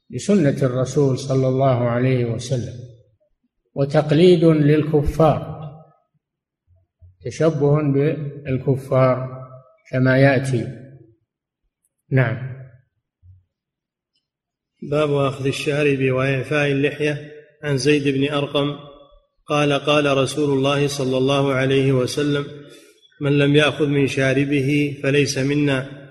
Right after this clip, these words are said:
Speaker 2: رواه أحمد والنسائي والترمذي، وقال: "حديث صحيح".
Speaker 1: نعم، من لم يأخذ من شاربه ويتركه يطول فليس منا، هذا زجر ووعيد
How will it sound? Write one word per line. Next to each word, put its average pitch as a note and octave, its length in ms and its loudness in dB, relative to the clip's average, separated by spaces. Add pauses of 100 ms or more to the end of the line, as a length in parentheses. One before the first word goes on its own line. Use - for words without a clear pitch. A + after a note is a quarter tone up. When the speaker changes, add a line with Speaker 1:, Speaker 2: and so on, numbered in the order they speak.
(380)
Speaker 2:
رواه C3+ 400 0
أحمد C#3 260 -4
والنسائي C3+ 840 -2
والترمذي، C3+ 760 -2
وقال: C3+ 500 -2
"حديث C3+ 440 -2
صحيح". B2+ 480 -4 (1160)
Speaker 1:
نعم، C3 360 -2
من C#3+ 200 4
لم C#3 200 4
يأخذ D3+ 420 2 (1400)
من C#3 160 4
شاربه C3 760 2
ويتركه C3+ 1000 2 (520)
يطول C3+ 760 0 (1040)
فليس D3 420 2
منا، C3+ 800 4 (880)
هذا C3 240 -2
زجر C#3 400 4
ووعيد B2+ 880 0